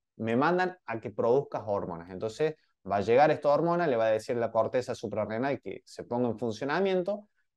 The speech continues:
y entonces va a segregar todas las cantidades de hormonas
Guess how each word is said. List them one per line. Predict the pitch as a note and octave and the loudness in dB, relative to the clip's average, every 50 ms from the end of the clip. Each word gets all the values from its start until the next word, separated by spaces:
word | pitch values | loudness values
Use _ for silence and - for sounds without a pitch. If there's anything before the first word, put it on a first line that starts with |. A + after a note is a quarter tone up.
| _ | _
y | - F3+ G3 G#3 | 0 2 4 4
entonces | G3 E3+ D#3 F3 E3 - F#3+ F#3 F3+ - - - | 4 4 2 0 0 0 0 0 0 -2 -6 -6
va | A2+ A2+ B2 B2+ C#3 D3 - - | 0 4 6 6 6 6 4 2
a | - - G#2+ A2+ B2 C#3 - - _ | -2 0 2 4 4 4 2 0 _
segregar | _ - - - A2 G#2 A2 A#2 B2+ B2+ - _ | _ -14 -6 -2 0 2 4 4 4 2 0 _
todas | - C#3 C#3 D3 D3+ D3+ D3 | 4 6 6 8 8 6 6
las | C3 A#2 - | 4 4 0
cantidades | - A2+ G#2 F#2+ A2 A2 A2+ A#2+ A#2+ | -2 -8 -8 -4 -2 0 2 4 4
de | A#2 | 4
hormonas | G2+ G2+ G#2 A2 A2+ A#2+ B2+ C3 C#3 D3+ - - _ | 2 2 0 0 0 0 0 0 0 -2 -4 -8 _